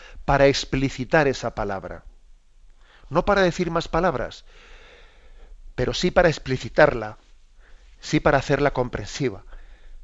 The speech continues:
sí para hacerla actual. Entonces, es, eh, en eso es, eh, ¿os acordáis de ese pasaje del Evangelio de San Juan, cuando el Señor está, mm,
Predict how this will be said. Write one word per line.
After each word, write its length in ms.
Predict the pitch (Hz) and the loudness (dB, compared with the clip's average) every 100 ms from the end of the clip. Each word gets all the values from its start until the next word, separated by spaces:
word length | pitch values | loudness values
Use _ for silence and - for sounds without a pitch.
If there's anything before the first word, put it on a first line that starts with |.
| - - | -20 -20
sí 220 | - - 180 | -8 -2 2
para 180 | 151 | 4
hacerla 320 | 135 139 139 127 | 4 2 2 0
actual. 500 | - 120 120 101 - _ - - - - _ _ _ _ _ _ _ - 143 - - - _ - - - - - | -2 -6 -4 -6 -12 _ -20 -18 -18 -20 _ _ _ _ _ _ _ -20 -20 -20 -20 -20 _ -20 -20 -20 -20 -14
Entonces, 300 | - 120 143 | -10 -6 -4
es, 240 | 135 - 123 104 110 | -6 -8 -16 -16 -18
eh, 220 | 104 113 - - - | -20 -20 -20 -20 -16
en 120 | 113 | -12
eso 280 | 120 131 131 | -8 -4 -2
es, 240 | 127 - | -2 -6
eh, 260 | - 117 107 | -14 -14 -14
¿os 140 | 120 - | -12 -12
acordáis 380 | - 110 123 | -10 -6 -6
de 60 | 117 | -6
ese 120 | 135 | -8
pasaje 400 | - - 123 120 | -6 -6 -6 -4
del 140 | 117 117 | -6 -4
Evangelio 560 | 110 110 147 139 143 - - - - | -4 -2 0 2 0 -2 -20 -20 -20
de 640 | - 113 104 117 110 107 107 | -16 -12 -6 -4 -2 -4 -6
San 180 | - 110 | -8 -10
Juan, 380 | - 151 143 143 - - - - - - | 2 2 2 -2 -16 -20 -20 -20 -20 -8
cuando 240 | 127 117 | -6 -4
el 60 | 113 | -4
Señor 320 | 123 131 139 | -4 -2 0
está, 480 | - - 131 - - - - - - - - | 0 0 0 -2 -12 -20 -20 -20 -18 -18 -16
mm, 360 | 117 110 107 | -14 -14 -16